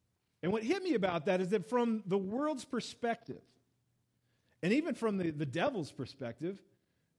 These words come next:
these people lost, right? The world,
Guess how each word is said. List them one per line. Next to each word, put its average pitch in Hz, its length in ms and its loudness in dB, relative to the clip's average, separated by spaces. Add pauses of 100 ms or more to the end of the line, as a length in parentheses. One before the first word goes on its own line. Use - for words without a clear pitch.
(220)
these - 120 -12
people 196 260 -2
lost, 208 420 -4 (1200)
right? 180 260 -4 (160)
The 165 80 0
world, 233 400 4